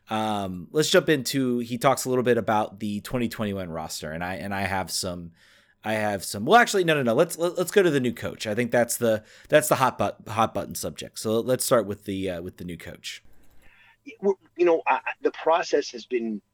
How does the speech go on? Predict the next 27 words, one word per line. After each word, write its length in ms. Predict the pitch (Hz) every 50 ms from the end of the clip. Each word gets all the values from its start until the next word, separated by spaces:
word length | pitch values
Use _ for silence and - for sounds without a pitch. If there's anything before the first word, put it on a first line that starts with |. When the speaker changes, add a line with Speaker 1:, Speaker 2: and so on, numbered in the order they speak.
| _ _
Speaker 2:
a 60 | -
long 340 | 120 113 113 117 113 113 104
one, 260 | 98 92 90 98 107 _ _ -
and 240 | 113 113 110 107 104
I 80 | 101 104
apologize 720 | 101 - - 123 127 127 120 110 120 117 113 110 98 98
if, 80 | 98 - _ _
if, 120 | 120 101 - - _ _
if 140 | - 101 -
some 180 | - - 107
fans 400 | 101 - 123 113 107 107 104 95
are 80 | 107 104
restless 440 | 107 107 107 - - 107 98 - -
about 260 | 95 - 92 95 95
it. 120 | 101 - - _ _ _ _ _ _ _ _ _ -
Um, 460 | 123 117 104 104 101 101 98 98 98 - _ _ _ _ _ _ _ _ _ _ _ _ _ _ _ _ _ _ - - -
but, 160 | - 127 123 -
you 100 | 123 127
know, 80 | 127 120
we 140 | 113 120
really 280 | 113 107 131 135 127 127
wanna 380 | 117 113 117 117 113 107 104 - -
make 240 | 107 107 104 104 -
the 80 | 110
right 240 | 101 104 104 98 -
selection. 480 | - - 98 98 98 - - - - _ _ _ _ _ _ _ _ _ _ _ -
And 440 | 110 107 104 98 98 95 98 90